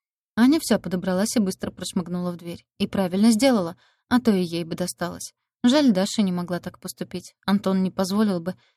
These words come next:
медленно приближаясь к ней, пока не припер ее к массажному столу.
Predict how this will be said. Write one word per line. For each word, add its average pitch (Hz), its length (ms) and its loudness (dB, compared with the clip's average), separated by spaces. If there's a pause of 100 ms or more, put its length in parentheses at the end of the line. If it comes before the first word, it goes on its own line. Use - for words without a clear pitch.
(120)
медленно 196 400 4
приближаясь 190 580 0
к - 80 -18
ней, 185 220 -4
пока 202 260 -4
не 180 80 -2
припер 185 380 -4
ее 208 260 2
к - 80 -14
массажному 185 560 -2
столу. - 380 -10